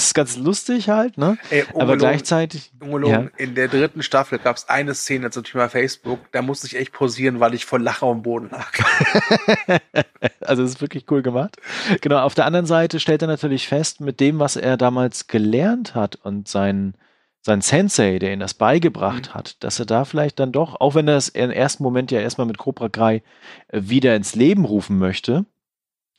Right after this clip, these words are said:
Speaker 1: äh, vielleicht nicht die geilste Perspektive ist.
Speaker 2: Ja, das stimmt.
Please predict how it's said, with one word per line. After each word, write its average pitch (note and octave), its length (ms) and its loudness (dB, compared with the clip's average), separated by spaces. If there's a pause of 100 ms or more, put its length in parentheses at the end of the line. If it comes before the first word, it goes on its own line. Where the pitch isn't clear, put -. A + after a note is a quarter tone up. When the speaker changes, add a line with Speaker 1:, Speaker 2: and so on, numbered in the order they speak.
(160)
Speaker 1:
äh, G#2 140 0
vielleicht A2 480 0
nicht A#2+ 440 0
die E3+ 120 -4
geilste E3+ 440 -2
Perspektive - 680 -10
ist. - 280 -16 (120)
Speaker 2:
Ja, D3+ 160 -2 (580)
das C#3 140 -8
stimmt. A2 420 -6